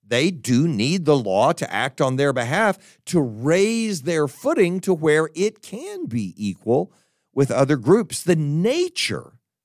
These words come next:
of laws is that we protect the interest of the society that writes those laws.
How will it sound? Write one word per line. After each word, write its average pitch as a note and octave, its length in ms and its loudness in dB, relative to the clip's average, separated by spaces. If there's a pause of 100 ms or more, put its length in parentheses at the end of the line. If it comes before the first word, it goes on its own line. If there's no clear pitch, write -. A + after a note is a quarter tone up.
(140)
of D3+ 200 2
laws B2 1000 2 (560)
is E3+ 200 2
that F3 220 2
we E3 220 2
protect G3+ 800 -2
the D#3+ 120 -4
interest F3 600 -2
of C#3 180 -4
the C#3 80 -2
society B2+ 920 -2 (280)
that B2+ 140 -2
writes A2 520 0
those G#2 340 0
laws. E2+ 460 -2